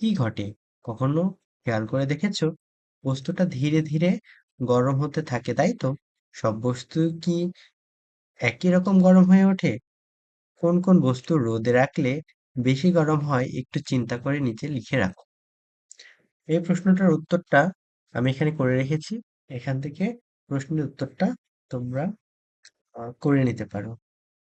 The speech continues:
গনগনে রোদে কোনো বস্তু বেশিক্ষণ রেখে দিলে বস্তুটি সূর্যের তাপ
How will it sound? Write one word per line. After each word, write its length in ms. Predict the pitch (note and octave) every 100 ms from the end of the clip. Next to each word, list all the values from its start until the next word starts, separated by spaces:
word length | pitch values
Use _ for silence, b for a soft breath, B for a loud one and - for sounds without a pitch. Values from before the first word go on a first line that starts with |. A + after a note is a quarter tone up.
| _ _ _ _ _ _ _ _ - B B -
গনগনে 420 | C3+ D#3 F3+ G#3 F#3+
রোদে 320 | E3 D#3+ F#3+
কোনো 200 | F#3+ F#3 F3
বস্তু 280 | F3+ F3+ F#3
বেশিক্ষণ 460 | C#3 D#3 D#3 F3+ F#3
রেখে 340 | B2 A#2+ - E3+
দিলে 240 | D#3+ D#3
বস্তুটি 800 | D3 C#3 C3+ _ - F3+ F3+ D3+ C#3+ F#3 B B -
সূর্যের 380 | - C#3+ D#3+ E3
তাপ 200 | D#3+